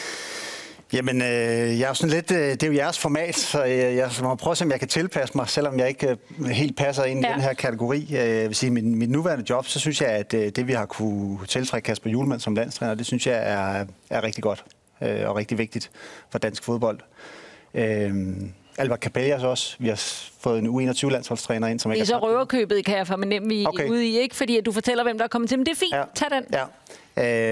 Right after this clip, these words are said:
Speaker 1: Øhm, så, så på den måde synes jeg, vi har nogle, øh, stærke profiler nu, har forlænget aftalerne med Lars Søndergaard også. Øh, nogle gange skal man også fejre, øh, forlængelserne. Så jeg synes, det er ret positivt, øh, de folk, vi har,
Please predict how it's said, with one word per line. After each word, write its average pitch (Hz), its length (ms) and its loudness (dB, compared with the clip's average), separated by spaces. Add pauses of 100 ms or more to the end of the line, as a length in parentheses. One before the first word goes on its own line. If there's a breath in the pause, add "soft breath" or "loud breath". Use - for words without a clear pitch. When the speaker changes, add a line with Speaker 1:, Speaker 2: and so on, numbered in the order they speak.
Speaker 1:
Øhm, 110 280 2
så, - 180 0
så 139 160 0
på 131 120 -2
den 165 160 0
måde 165 120 2
synes 160 200 0
jeg, 143 80 2
vi 135 60 2
har 147 140 2
nogle, 131 440 2
øh, 113 180 2
stærke 143 320 0
profiler 156 400 0
nu, 139 140 2
har 139 100 2
forlænget 135 340 2
aftalerne 123 520 2
med 104 540 2
Lars 98 180 -2
Søndergaard 143 400 0 (100)
også. 131 300 -2
Øh, 120 120 2
nogle 131 160 0
gange 135 80 -2
skal 131 140 -2
man 120 100 2
også 127 140 -2
fejre, 131 420 0
øh, 101 60 -2
forlængelserne. 123 580 0 (560 loud breath)
Så - 100 -4
jeg 123 60 2
synes, 135 180 0
det 143 160 4
er 127 140 4
ret 135 80 -4
positivt, 143 560 0
øh, 113 280 2
de 139 80 0
folk, 135 220 0
vi 120 60 2
har, 131 260 0